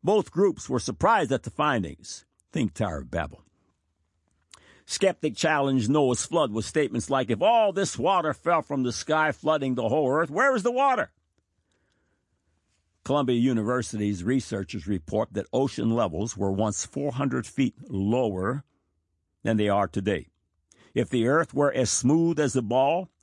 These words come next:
it is calculated that the waters would be nearly two miles high above it. The claimed missing waters are here.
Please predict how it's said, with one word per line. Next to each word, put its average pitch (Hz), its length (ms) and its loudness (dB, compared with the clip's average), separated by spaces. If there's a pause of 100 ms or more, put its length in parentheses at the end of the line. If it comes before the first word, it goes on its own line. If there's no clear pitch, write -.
(240)
it 113 100 0
is 117 160 0
calculated 135 800 -2
that 123 180 -2
the 120 80 -2
waters 131 460 0
would 127 160 -2
be 131 100 2
nearly 127 300 2
two 180 220 -2
miles 139 360 2
high 135 380 2
above 117 280 -2
it. 76 120 -10 (840)
The 143 80 -2
claimed 156 460 0
missing 151 340 2
waters 143 460 0 (260)
are 117 260 2
here. 113 480 0